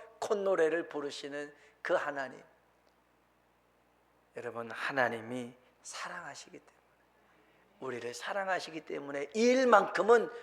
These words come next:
포기하지 않고 반드시 우리를 구원하시고 자녀 삼아 주실 줄로 믿습니다. 여러분, 이 일은 만세전에 계획한 일입니다.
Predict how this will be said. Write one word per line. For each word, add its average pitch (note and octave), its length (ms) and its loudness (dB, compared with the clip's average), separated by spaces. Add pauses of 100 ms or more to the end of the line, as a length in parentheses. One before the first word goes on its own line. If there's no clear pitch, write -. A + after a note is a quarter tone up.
(140)
포기하지 B3 640 12
않고 F#3 540 8 (240)
반드시 C#4 840 8 (280)
우리를 D#3+ 460 6
구원하시고 C#3+ 1000 6 (180)
자녀 C#3 600 8 (120)
삼아 B2 520 6
주실 E3+ 320 2
줄로 E3 440 8 (180)
믿습니다. C#3+ 680 0 (1000)
여러분, D3 280 -2
이 D3 120 -4
일은 C#3+ 360 -4 (920)
만세전에 D#3+ 1300 0
계획한 B2+ 460 -6
일입니다. A#2 440 -18